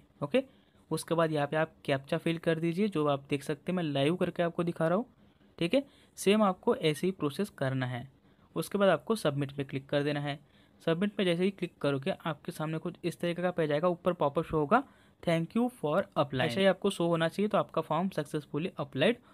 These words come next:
हो जाएगा। I hope आपको सारी चीज़ें समझ में आई होगी। अगर वीडियो पसंद आया तो लाइक करना, अपने दोस्तों के साथ शेयर करना, और कुछ कमेंट होगा तो कर देना फ्रेंड। तब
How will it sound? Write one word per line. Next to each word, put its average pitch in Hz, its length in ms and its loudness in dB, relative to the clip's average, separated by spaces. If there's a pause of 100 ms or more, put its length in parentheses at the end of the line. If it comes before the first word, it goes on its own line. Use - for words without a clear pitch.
(200)
हो 139 140 2
जाएगा। 120 380 -8
I 196 120 2
hope 254 220 6
आपको 208 260 8
सारी 180 220 6
चीज़ें 196 140 4
समझ 139 240 2
में 143 100 2
आई 170 100 4
होगी। 170 280 2 (100)
अगर 185 140 8
वीडियो 214 220 10
पसंद 226 240 6
आया 220 120 12
तो 214 100 2
लाइक 147 280 6
करना, 208 340 6 (220)
अपने 190 180 2
दोस्तों 190 220 4
के 185 40 -2
साथ 175 340 4
शेयर 247 240 10
करना, 139 340 2 (400)
और 208 200 12
कुछ 262 140 4
कमेंट 196 260 4
होगा 160 160 2
तो 143 80 0
कर 156 180 2
देना 185 160 4
फ्रेंड। 190 260 2
तब 180 120 -2